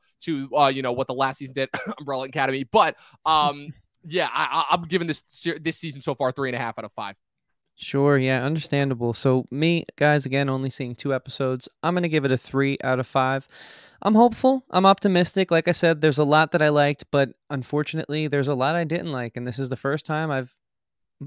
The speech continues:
Speaker 2: I mean, we've really
Speaker 1: Yeah.
Speaker 2: haven't
Speaker 1: We've been
Speaker 2: been over
Speaker 1: covering the
Speaker 2: the
Speaker 1: show
Speaker 2: moon.
Speaker 1: really since the beginning, like, since it dropped on Netflix back in twenty twenty, you know?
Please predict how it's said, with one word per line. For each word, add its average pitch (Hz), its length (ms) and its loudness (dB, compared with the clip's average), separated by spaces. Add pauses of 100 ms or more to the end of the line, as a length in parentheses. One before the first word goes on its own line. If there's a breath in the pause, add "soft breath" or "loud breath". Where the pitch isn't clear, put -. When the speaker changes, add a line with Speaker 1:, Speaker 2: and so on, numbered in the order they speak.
Speaker 2:
I 127 100 -12
mean, 127 240 -6
we've 131 300 -4
really 131 400 0 (340)
Speaker 1:
Yeah. 107 180 -14
Speaker 2:
haven't 131 300 0
Speaker 1:
We've - 40 -4
been 196 40 6
Speaker 2:
been - 20 -
over 208 40 8 (120)
Speaker 1:
covering 147 60 4
the - 60 8
Speaker 2:
the 151 60 8
Speaker 1:
show 180 160 8
Speaker 2:
moon. 185 80 2
Speaker 1:
really 208 220 0
since 196 240 -6
the 196 80 -10
beginning, 151 440 -4
like, 151 200 -2
since 190 240 -2
it 165 80 -8
dropped 175 280 2
on 151 160 2
Netflix 147 420 -4
back 156 220 -2
in 165 100 -12
twenty 147 300 -6
twenty, 185 320 -2
you 101 220 -14
know? 147 300 -4